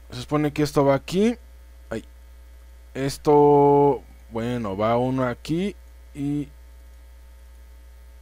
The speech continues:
No, tampoco. Es que no sé qué sea eso para poder crear lo que es...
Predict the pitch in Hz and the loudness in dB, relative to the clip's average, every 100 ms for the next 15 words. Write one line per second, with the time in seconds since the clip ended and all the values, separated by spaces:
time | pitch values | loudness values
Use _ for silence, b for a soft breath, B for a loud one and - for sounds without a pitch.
0 | - 113 104 107 113 107 98 - 104 98 | -14 -8 -6 -6 -6 -6 -6 -4 -6 -6
1 | - 107 95 - - B B B B B | -10 -12 -12 -18 -20 B B B B B
2 | B B B B B - - - - - | B B B B B -20 -20 -20 -20 -20
3 | - - - - - - - - - - | -20 -20 -20 -20 -20 -20 -20 -20 -20 -18
4 | - - 170 170 170 190 175 175 165 170 | -12 -8 -4 0 0 2 2 2 2 4
5 | 170 160 147 151 147 185 175 185 180 180 | 6 6 6 4 4 2 4 4 6 6
6 | 175 180 190 196 - 143 135 131 143 160 | 6 6 6 4 2 2 4 4 4 6
7 | 165 165 - 139 135 135 151 165 170 165 | 4 -2 -4 2 6 8 8 6 4 2
8 | - 131 131 143 160 147 | 2 -2 2 2 2 -2